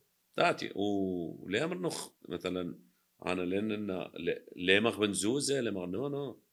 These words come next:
إيه طبعا أي، أي ويلة تجارة يعني قاموا هذيك هذا مصار مخوب ولا مودي على المدموم. آه، راغب علامة. ف-، لا، نو، نو، نو. كل زمارة. أني زمارة دوقت له دي،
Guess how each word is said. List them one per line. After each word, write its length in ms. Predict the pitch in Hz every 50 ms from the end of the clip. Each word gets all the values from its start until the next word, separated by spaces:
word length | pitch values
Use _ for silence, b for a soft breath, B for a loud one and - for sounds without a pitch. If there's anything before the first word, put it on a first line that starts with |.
| _ _ _ _ _ _ _ - 90
إيه 80 | 90
طبعا 460 | 92 95 107 135 170 175 170 131 101 -
أي، 320 | - 87 87 85 - -
أي 140 | - 98 98
ويلة 220 | 92 98 95 95
تجارة 500 | 92 95 120 117 110 143 175 185 131 92
يعني 240 | 80 82 87 90 85
قاموا 500 | - - 95 92 98 98 92 90 92 - _ _ _ _ _ _ -
هذيك 240 | 90 92 104 95 95
هذا 140 | 98 98 101
مصار 600 | 104 95 - 107 104 107 107 107 - - 98 101
مخوب 400 | 78 - 107 98 - - 113 107
ولا 160 | 110 113 117
مودي 280 | 123 147 160 139 101 95
على 100 | 87 95
المدموم. 540 | 95 98 98 95 110 143 143 104 - - _ _ _ _ _ _ _ _ _ _ _ _ _ _ - - -
آه، 440 | 82 90 87 90 90 92 92 92 95
راغب 300 | 95 104 101 87 92 90
علامة. 540 | 87 95 98 117 135 135 123 107 92 87 -
ف-، 400 | - - 87 87 90 90 - - - 87 - - - _ - - - _ _ - - - 78 - -
لا، 240 | - - 117 120 160
نو، 100 | 185 185
نو، 120 | 185 190 185
نو. 260 | 185 180 - - - _ _ _ _ _ _
كل 460 | - - - 233 233 226 214 180 143
زمارة. 540 | 113 123 113 104 98 95 90 87 87 - - _ _ _ _ _ _ _ _ - -
أني 300 | 147 160 190 202 214 202
زمارة 640 | 156 123 131 131 147 160 170 165 143 117 107 - - -
دوقت 480 | - 101 113 123 139 - - - - -
له 60 | 110
دي، 160 | 107 110 113